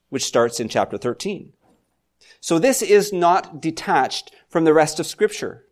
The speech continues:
It is not, our response to our governing authorities is not detached from our spiritual walk, our spiritual journey, our life in Christ. It is integrally attached. Our response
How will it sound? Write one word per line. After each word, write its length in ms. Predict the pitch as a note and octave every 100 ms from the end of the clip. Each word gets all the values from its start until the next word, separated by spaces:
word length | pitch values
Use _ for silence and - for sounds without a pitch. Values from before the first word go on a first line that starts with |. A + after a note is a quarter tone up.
| _ _ _ _ _ _
It 140 | - A3
is 180 | A3+ G3+
not, 240 | E3 D3
our 160 | E3+ A#3+
response 540 | G#3+ - F#3+ F#3+ -
to 140 | -
our 120 | D3+ C#3+
governing 340 | E3 D#3+ D3+
authorities 600 | C3 A3+ A3+ - C3 - - - -
is 360 | E3+ D#3+ - -
not 460 | D3+ D#3+ G3 -
detached 540 | F#3 F3+ D#3 D3+ - -
from 200 | D#3 D3
our 160 | C#3
spiritual 680 | - - - D#3+ D#3+ - C3+
walk, 480 | B2+ F#3+ F#3 A#2 - -
our 120 | B2
spiritual 480 | - - E3+ E3 D3+
journey, 500 | B2 D3+ G#3+ D#3 A2
our 140 | A#2+ C#3
life 320 | C#3+ D#3 D3+
in 100 | D3
Christ. 440 | - F#3 D3+ - - -
It 180 | - F#3+
is 340 | F3+ F#3+ - - _
integrally 920 | - E3 - F#3 G#3 F#3 G#3 G3+ F#3+ -
attached. 800 | D3 - - A#2+ - - - - _ _ _ _ _ _ _ - -
Our 180 | C3 F3
response 1040 | G3+ G3 - - F3+ C3+ D#2+ - - -